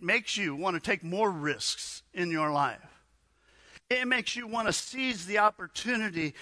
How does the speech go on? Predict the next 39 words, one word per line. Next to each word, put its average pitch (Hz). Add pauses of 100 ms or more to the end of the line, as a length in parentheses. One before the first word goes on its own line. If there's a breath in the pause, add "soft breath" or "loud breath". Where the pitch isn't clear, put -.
(180 loud breath)
and 180
take 226
the 175
shot 196 (180 loud breath)
when 208
God 196
gives 180
you 202
an 202
opportunity 190
to 160
take 208
the 180
shot. 233 (580 loud breath)
It 254
makes 254
you 233
want 220
to 196
run 202
full 180
court. 202 (180 loud breath)
It 220
makes 240
you 226
want 214
to 180 (340 loud breath)
elevate 190
your 175
game. 208 (2000)
And 196
so 247
the 214
question, 226
just 208
a -
simple 240
question 220
today. -